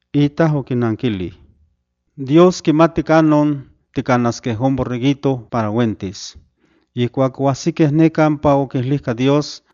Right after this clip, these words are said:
Abraham okichihchiu se tlaixpan, niman ipan okinepanoh on kohtli.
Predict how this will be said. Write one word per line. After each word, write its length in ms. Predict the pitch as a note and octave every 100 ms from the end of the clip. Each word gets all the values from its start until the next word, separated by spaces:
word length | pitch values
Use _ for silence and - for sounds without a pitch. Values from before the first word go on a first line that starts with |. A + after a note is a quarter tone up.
| -
Abraham 720 | B2 A#2+ A#2+ B2 C#3 D3 C#3+ _
okichihchiu 560 | D#3+ - A2+ C#3 - C3
se 180 | - A2
tlaixpan, 760 | G#2+ A2 D#3+ C#3+ - G#2 F#2+ - _
niman 280 | A#2+ A#2+ A#2+
ipan 480 | B2+ A#2+ B2 A#2+ A2 -
okinepanoh 760 | C#3 G#2+ A2+ A2 C#3 C3+ B2
on 120 | A#2+ G#2+
kohtli. 420 | D3+ C#3+ -